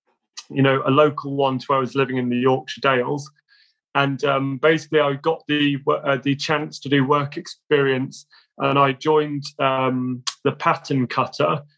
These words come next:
at this fashion house that made sort of like, like prom dresses, I suppose. And, um, yeah, basically that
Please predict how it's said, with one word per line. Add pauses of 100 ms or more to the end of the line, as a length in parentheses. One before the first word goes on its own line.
(280)
at
this
fashion
house
that
made
sort
of
like, (240)
like (200)
prom
dresses,
I
suppose. (600)
And,
um,
yeah,
basically
that